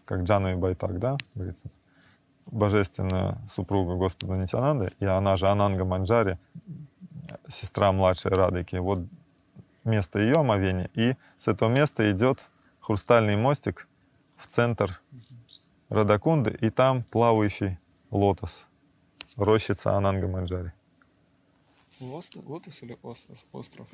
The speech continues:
Speaker 1: Он остров, но он в форме
Speaker 2: В форме лотоса.
Speaker 1: лотоса.
Speaker 2: Ага.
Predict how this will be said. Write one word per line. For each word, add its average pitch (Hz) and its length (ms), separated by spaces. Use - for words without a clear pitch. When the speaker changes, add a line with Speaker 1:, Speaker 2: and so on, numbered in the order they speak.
Speaker 1:
Он 131 200
остров, 185 320
но 123 180
он 107 140
в 104 60
форме 107 380
Speaker 2:
В - 20
форме 120 240
лотоса. 123 440
Speaker 1:
лотоса. 104 540
Speaker 2:
Ага. - 600